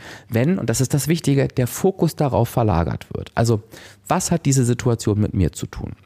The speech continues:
Es könnte beispielsweise sein, dass es, wie es jetzt bei mir war, du einfach selbst von der Thematik betroffen bist.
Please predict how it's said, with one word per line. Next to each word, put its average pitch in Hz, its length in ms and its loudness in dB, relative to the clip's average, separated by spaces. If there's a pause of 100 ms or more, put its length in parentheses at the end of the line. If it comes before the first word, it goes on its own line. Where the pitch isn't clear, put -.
(840)
Es - 140 -2
könnte 190 200 2
beispielsweise 120 560 2
sein, 147 220 2
dass 123 100 2
es, 110 160 -2
wie 123 60 2
es 117 100 0
jetzt 101 160 -2
bei 92 140 0
mir 160 280 4
war, 160 280 2 (340)
du 110 80 -2
einfach 110 320 0
selbst 120 460 0
von 107 180 0
der 98 140 0
Thematik 92 500 0
betroffen - 480 -4
bist. - 320 -12